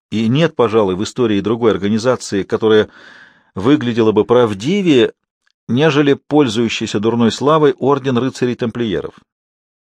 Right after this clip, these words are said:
Орден этот возник в начале двенадцатого века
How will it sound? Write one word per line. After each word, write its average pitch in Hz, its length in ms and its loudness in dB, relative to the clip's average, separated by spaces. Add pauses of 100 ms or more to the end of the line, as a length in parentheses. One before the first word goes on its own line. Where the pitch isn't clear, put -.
(560)
Орден 143 320 0
этот 107 220 -4
возник 113 360 0
в 104 40 -4
начале 110 320 0
двенадцатого 98 500 -4
века 131 380 -2